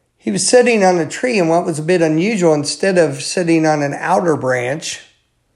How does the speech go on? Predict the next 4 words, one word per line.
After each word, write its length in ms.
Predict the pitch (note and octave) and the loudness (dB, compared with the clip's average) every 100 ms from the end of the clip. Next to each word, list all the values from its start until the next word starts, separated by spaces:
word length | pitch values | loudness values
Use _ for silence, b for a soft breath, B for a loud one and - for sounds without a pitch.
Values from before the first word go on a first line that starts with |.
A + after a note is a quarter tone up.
| _ _ _ _ _ _ _ _ | _ _ _ _ _ _ _ _
like 260 | C#3+ C#3+ C#3+ | 2 2 2
he 100 | C#3+ | 0
usually 420 | C#3 C3+ C3 B2+ | 0 0 0 2
does, 560 | A#2 B2 C#3+ D#3 - | 4 4 4 0 -8